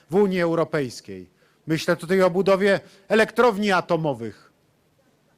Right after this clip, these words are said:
które zapewnią nam dostęp do bezpiecznej, gwarantowanej,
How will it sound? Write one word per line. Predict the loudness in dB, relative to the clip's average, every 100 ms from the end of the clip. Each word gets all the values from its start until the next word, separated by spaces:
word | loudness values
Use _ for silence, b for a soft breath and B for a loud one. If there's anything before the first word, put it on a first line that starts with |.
| _ _
które | 0 2
zapewnią | 4 2 4 0 0 -4
nam | -2 -4 0
dostęp | -2 0 -2 -4 -4
do | -2 -2 b b b b b _ _ _ _ _ _ _ _ _ _ _ _ _ _ _ 0
bezpiecznej, | 0 0 0 -2 -2 -4 -2 -4 -8 _ _ _ _ _ _ _ _ _ _ _ _ _ _ _
gwarantowanej, | 0 4 4 2 0 -2 0 0 0 -2 -4